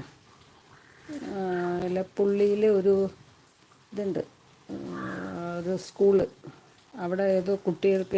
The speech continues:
എൻ-, എൻട്രൻസിന് വേണ്ടി ഞാൻ പോയിരുന്നു. ഇപ്പൊക്കെ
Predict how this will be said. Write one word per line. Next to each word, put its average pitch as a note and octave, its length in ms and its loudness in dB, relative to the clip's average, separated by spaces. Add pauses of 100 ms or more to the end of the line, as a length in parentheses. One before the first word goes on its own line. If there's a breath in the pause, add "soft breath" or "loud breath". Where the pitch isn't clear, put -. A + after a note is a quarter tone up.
എൻ-, F3+ 180 4 (140)
എൻട്രൻസിന് F#3+ 560 0
വേണ്ടി D#3+ 160 0 (120)
ഞാൻ D3+ 180 -6
പോയിരുന്നു. D3+ 400 -2 (2750)
ഇപ്പൊക്കെ G#3 300 -2